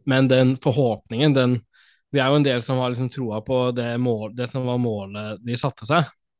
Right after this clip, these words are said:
Sånn at, eh, og hvis vi har det, så må vi jo gå gjennom historien, eh, egentlig punkt for punkt, og se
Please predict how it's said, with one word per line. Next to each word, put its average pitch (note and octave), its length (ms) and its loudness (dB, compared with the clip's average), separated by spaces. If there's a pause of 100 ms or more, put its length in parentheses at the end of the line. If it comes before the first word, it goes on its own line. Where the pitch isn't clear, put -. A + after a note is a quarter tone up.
(720)
Sånn C3+ 180 0
at, A#2+ 320 -2
eh, A#2+ 300 0 (720)
og C3+ 160 2
hvis B2+ 160 2
vi C#3 80 6
har C3 240 4
det, D#3+ 240 4 (400)
så D#3 120 2
må C3+ 140 8
vi B2+ 140 4
jo C3+ 80 0
gå C#3 80 6 (180)
gjennom A#2 380 0
historien, B2+ 560 -2 (880)
eh, C3 180 -4
egentlig B2+ 260 -2
punkt B2+ 240 0
for D3 120 0
punkt, G3 420 2
og C#3+ 100 -6
se - 140 -6